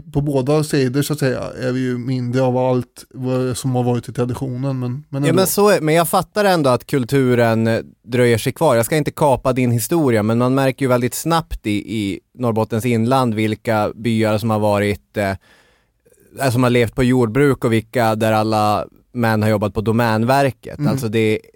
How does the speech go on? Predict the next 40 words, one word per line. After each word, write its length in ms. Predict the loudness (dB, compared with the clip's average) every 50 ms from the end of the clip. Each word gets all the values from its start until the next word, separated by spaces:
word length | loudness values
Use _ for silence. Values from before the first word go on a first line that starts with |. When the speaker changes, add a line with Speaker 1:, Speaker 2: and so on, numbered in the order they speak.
| -20 _ _ _ _ _ _ _ _ _ _
Speaker 2:
det 140 | -4 -4 -4
sätter 360 | 0 0 0 0 _ -2 -2
sig 120 | 0 0 -2
i 40 |
kulturen 640 | 0 -2 -4 -2 0 0 2 2 2 2 2 2 0
och 80 | 0
i 20 | 0
landskapet. 960 | 0 0 0 0 -2 -4 -2 0 0 0 0 -2 -6 -16 -16 -16 _ -14 -8
Speaker 1:
Ja, 280 | -6 -4 -2 0 0 0
och 260 | -2 -2 -2 0 0
jag 140 | 2 2 2
har 200 | 2 2 2 2
inte 160 | 0 -2 -2 0
så 60 | 0
mycket 240 | 0 0 0 0 2
mer 280 | 2 2 2 2 0
till 180 | -2 -2 -2 -2
historia 400 | -2 0 0 0 2 2 2 2
om 120 | 0 2
det 60 | 2
här 120 | 2 2 2
just 280 | 2 0 0 -2 -2
nu, 360 | -2 0 2 2 2 0 -2 -4 -8 -6
annat 300 | -2 -2 0 0 -2 -2
än 60 | -2
att 120 | -4 -2 0
det 140 | 0 2
är 120 | 2 2 2
en 100 | 2 0
slags 300 | 0 0 0 0 0 -2
nedärvd 540 | 0 0 2 2 2 2 2 0 0 0 0
rivalitet, 840 | 0 0 0 0 0 0 0 -2 -4 -4 -4 0 0 0 0 0
kan 120 | 0 -2 0
man 80 | 0
säga, 200 | 2 2 2 0
som 180 | 0 0 0 0
har, 180 | 2 2 2 0
eh, 1300 | -2 _ _ _ _ _ _ _ _ _ _ _ _ _ _ _ _ -16 -14 -10 -8 -6 -6 -4 -2 -2
ja, 80 | 0
åtminstone 920 | 0 0 0 0 2 2 0 0 0 0 0 0 0 0 0 -2 -4 -6